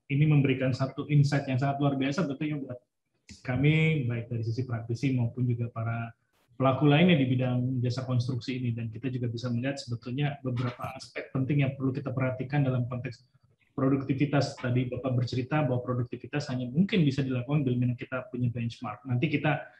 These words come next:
akan perdalam itu, Pak, di sisi diskusi. Kemudian juga resiliensi, business continuity plan atau business continuity management menjadi hal yang penting untuk bagaimana kita bisa tetap menjaga resiliensi dari industri ini untuk kita bisa mer-, meng-, mengcover apa yang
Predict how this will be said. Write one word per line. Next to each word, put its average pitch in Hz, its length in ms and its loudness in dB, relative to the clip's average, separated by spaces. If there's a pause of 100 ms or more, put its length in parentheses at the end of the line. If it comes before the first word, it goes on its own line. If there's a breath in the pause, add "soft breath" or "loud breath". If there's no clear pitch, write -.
(120)
akan 135 300 0
perdalam 135 400 6
itu, 143 80 2
Pak, 156 180 0
di 127 60 0
sisi 131 240 -4
diskusi. 127 400 -2 (480)
Kemudian 156 400 6
juga 147 160 8
resiliensi, 151 960 4 (180)
business 143 380 -2
continuity 147 560 2
plan 165 260 4
atau 143 220 -2
business 135 240 -2
continuity 139 400 0
management 143 540 2
menjadi 131 180 -2
hal 147 240 0
yang 151 160 -6
penting 143 380 -4
untuk - 160 -16
bagaimana 135 420 -8
kita 156 320 -10 (320 loud breath)
bisa 170 240 2
tetap 165 320 0
menjaga 147 320 4
resiliensi 143 800 2
dari 131 500 -2
industri 135 560 0
ini 175 320 2 (240)
untuk 135 260 -2
kita 135 220 -2
bisa 131 240 0
mer-, 123 340 -2
meng-, 131 220 -4
mengcover 143 720 4
apa - 80 -4
yang 135 240 2